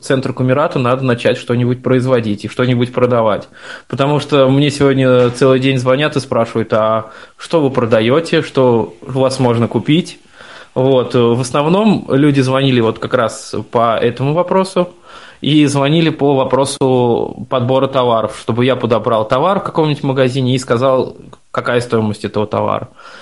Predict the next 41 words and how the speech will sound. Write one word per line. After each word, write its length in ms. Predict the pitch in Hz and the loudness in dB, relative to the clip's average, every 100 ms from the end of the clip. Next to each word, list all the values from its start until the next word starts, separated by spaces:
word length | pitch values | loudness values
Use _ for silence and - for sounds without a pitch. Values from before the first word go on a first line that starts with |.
| - - | -10 -4
И 200 | 160 156 | 0 0
несколько 440 | 160 160 151 - | 0 0 -2 -2
человек 400 | - 143 160 156 | 0 0 0 0
возмутились, 500 | 131 131 - 160 147 | 0 0 0 0 0
что 240 | - 120 | -2 -2
почему 560 | 113 123 - 135 143 127 | -2 -4 -2 0 2 0
такая 400 | 123 - 123 127 | -2 -6 -2 0
горячая 420 | 123 127 127 131 | 2 2 0 0
линия 140 | 143 127 | 0 0
только 300 | 120 110 117 | 0 0 0
на 100 | 110 | 0
один 240 | 110 113 | 0 -2
день. 240 | 101 101 | -2 -2
Я 140 | 107 117 | 0 0
вот, 200 | 110 110 | 0 -2
например, 440 | 104 107 107 107 | -4 -2 -2 -2
бы 100 | 101 | -4
там 240 | - 98 98 - - - | -6 -6 -6 -14 -20 -4
через 240 | 135 123 | 0 2
месяц 300 | 135 131 127 | 2 0 -2
хотел 280 | - 123 127 | -2 0 2
бы 120 | 123 | 0
телевизор 420 | 131 139 151 147 | 0 2 2 0
купить, 380 | 120 113 - 104 | 0 -2 -2 -2
я 100 | 120 | 0
бы 80 | 117 | 0
вам 180 | 117 110 | 0 0
позвонил, 440 | 117 117 120 127 | 0 0 0 2
вы 100 | 107 | 0
бы 160 | 107 107 | -2 -2
мне 80 | 104 | -4
пон-, 240 | 107 104 - | -4 -8 -6
могли 280 | 113 104 110 | -6 -2 -2
бы 80 | 101 | -2
подобрать. 520 | 107 101 98 98 - | -2 -2 -4 -6 -6
Вот. 140 | - - - - - - - - _ 208 | -10 -12 -20 -20 -20 -16 -16 -16 _ 0
Ну, 120 | 196 | 2
вот 140 | 120 | 2
такие 280 | 151 - 120 | -2 -2 0
вопросы 380 | 104 - 101 - | 0 -2 -6 -8
были. 120 | - | -12